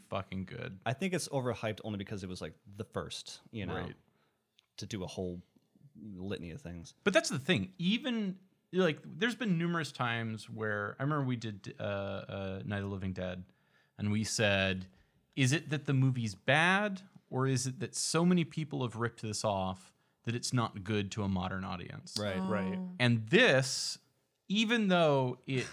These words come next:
Speaker 1: <laughs> pioneered so many things, still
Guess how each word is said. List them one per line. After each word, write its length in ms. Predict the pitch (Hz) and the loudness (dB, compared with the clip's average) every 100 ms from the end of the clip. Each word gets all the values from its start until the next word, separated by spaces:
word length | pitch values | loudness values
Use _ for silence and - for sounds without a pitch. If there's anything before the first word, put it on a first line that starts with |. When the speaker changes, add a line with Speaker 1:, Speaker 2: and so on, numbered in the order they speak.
| - | -14
Speaker 1:
<laughs> 160 | - - | -20 -4
pioneered 640 | - 170 175 165 151 127 | 0 2 4 2 2 0
so 320 | - - 156 | -2 0 0
many 220 | 151 139 | 2 0
things, 520 | 131 139 117 104 98 - | -2 -2 -2 -2 -4 -8
still 640 | - - 120 110 104 104 | -8 -6 -2 -2 -2 -8